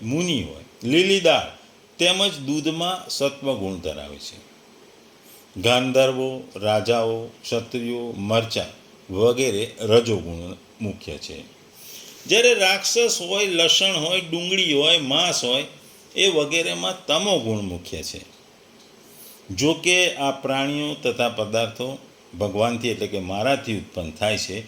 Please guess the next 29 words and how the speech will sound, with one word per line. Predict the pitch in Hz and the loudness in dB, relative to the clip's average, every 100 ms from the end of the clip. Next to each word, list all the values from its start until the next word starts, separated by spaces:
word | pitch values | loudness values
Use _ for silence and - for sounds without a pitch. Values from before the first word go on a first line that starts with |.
| - - - | -14 -20 0
તો | 165 185 | 4 4
પણ | 170 175 180 | 4 0 0
હું | 120 139 170 170 - | -2 -2 -2 -4 -2
તેમનામાં | 123 117 123 127 123 117 | -2 0 -2 -2 -2 -2
નથી, | 117 143 - 95 110 - - - - - | 0 -2 -2 -8 -8 -16 -20 -20 -20 -2
તેઓ | 139 131 131 127 120 | 2 2 0 -6 -2
મારામાં | 110 113 87 78 76 76 | 2 2 2 -4 -8 -6
છે. | - 87 - - - - - - - - - - - - - - - - - - | -6 -6 -10 -20 -20 -20 -20 -20 -20 -20 -20 -20 -20 -20 -20 -20 -20 -20 -20 -2
હું | 131 170 180 | 0 0 -2
સ્વતંત્ર | - 135 139 180 160 120 113 | 0 2 2 0 -2 -4 -6
છું, | 110 143 143 113 | -4 -4 -4 -2
હું | 127 147 - | -2 -4 -2
તેમનો | 120 107 117 123 - | -2 -2 -2 -4 -6
આધાર | 95 87 90 76 | -6 -4 -2 -4
છું. | - - 76 - - - - - - | -6 -10 -12 -16 -20 -20 -20 -20 -8
ટૂંકમાં | 139 147 170 175 | -8 -2 0 2
ભગવાન | 135 131 156 156 | 2 2 0 2
કહે | 185 185 | 0 2
છે | 185 | 0
કે | - 165 170 180 175 - - - - - - - _ _ - _ - 127 | 0 2 2 0 -4 -12 -20 -20 -20 -20 -20 -20 _ _ -20 _ -4 0
હું | 143 | 4
મારામાં | 147 143 175 208 226 | 6 6 6 4 4
બધું | 214 202 233 | 4 2 -2
જ | |
છે, | - 131 92 87 | 0 0 -2 -8
હું | 135 202 247 | 0 4 4
ઉત્પન્ન | 247 233 220 | 2 0 0
કરું | 220 214 117 | -2 -6 -8
છું, | - 95 | -12 -16